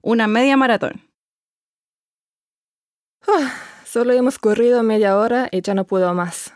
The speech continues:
Speaker 2: Mis piernas se sienten totalmente pesadas. Hace mucho tiempo que no sentía tanto cansancio y pesadez al correr.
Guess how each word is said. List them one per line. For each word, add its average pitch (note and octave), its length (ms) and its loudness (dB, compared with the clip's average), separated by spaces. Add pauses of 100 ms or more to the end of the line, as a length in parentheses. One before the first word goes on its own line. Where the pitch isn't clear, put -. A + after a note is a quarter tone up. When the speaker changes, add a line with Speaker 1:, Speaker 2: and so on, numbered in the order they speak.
Speaker 2:
Mis G3 220 -6
piernas A#3 460 -2
se G3 120 -4
sienten G3 400 -4
totalmente G3+ 540 -2
pesadas. E3+ 760 -4 (380)
Hace G#3 280 -6
mucho B3+ 340 0
tiempo G#3+ 320 -2
que G3 80 -6
no F#3+ 80 -4
sentía F#3+ 360 -4
tanto G3+ 460 -2
cansancio F#3+ 580 -4
y - 20 -6
pesadez F#3 460 -4
al E3+ 120 -4
correr. F3+ 480 -4